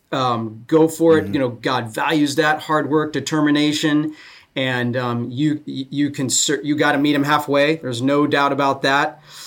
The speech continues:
Speaker 1: You know, you're not gonna just throw up your hands and expect everything to go well. But, you know, one of the messages in my book is, and, and, and kind of in the, in the last chapter I allude to, get your heart and mind balanced, get your body fit,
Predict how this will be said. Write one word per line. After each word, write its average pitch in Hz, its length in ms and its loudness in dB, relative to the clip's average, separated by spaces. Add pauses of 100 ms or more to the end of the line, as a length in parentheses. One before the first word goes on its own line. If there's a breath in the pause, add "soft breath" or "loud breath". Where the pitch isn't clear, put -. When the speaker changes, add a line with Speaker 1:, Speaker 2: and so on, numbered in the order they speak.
(200 loud breath)
Speaker 1:
You 127 100 -6
know, 127 80 -2
you're 135 100 0
not 135 220 0
gonna 139 160 -2
just - 460 -2 (140)
throw 143 160 2
up 139 140 -2
your 135 80 0
hands 139 340 -2
and 127 100 -2
expect 131 380 -4
everything 135 380 0
to 135 40 -2
go 135 220 0
well. 131 400 -2 (480 loud breath)
But, 139 340 -2
you 147 120 0
know, 139 80 0
one 151 240 2
of 139 40 -2
the 135 80 0
messages 139 600 0
in 135 200 0
my 127 200 -2
book 131 480 -2
is, 127 480 -4 (260 soft breath)
and, 131 140 -6
and, 131 260 -4
and 131 220 -4
kind 139 180 -4
of 127 80 -4
in 131 140 -2
the, 127 360 0
in 147 140 -4
the 131 80 -2
last 135 340 0
chapter 139 360 0
I 127 80 0
allude 127 340 -2
to, 123 300 -4
get 135 260 -4
your 135 120 -6
heart 139 340 -4
and 135 120 0
mind 131 440 0
balanced, 123 560 -4
get 139 160 -4
your 135 100 -6
body 135 320 -2
fit, 135 540 -2